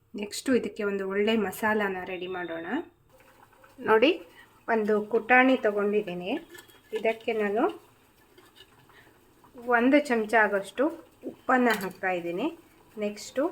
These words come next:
ಒಂದು ಐದಾರು ಎಸಳು ಬೆಳ್ಳುಳ್ಳಿ. ನೆಕ್ಸ್ಟು ಒಂದು ಚಮಚ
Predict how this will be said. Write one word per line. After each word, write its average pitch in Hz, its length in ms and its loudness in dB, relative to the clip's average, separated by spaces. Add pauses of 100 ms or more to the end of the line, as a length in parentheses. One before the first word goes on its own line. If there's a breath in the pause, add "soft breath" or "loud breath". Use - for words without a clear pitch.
(200)
ಒಂದು 208 640 -2
ಐದಾರು 233 500 4
ಎಸಳು 202 520 -2
ಬೆಳ್ಳುಳ್ಳಿ. 196 800 0 (1080)
ನೆಕ್ಸ್ಟು - 760 -2
ಒಂದು 214 280 2
ಚಮಚ 196 400 -4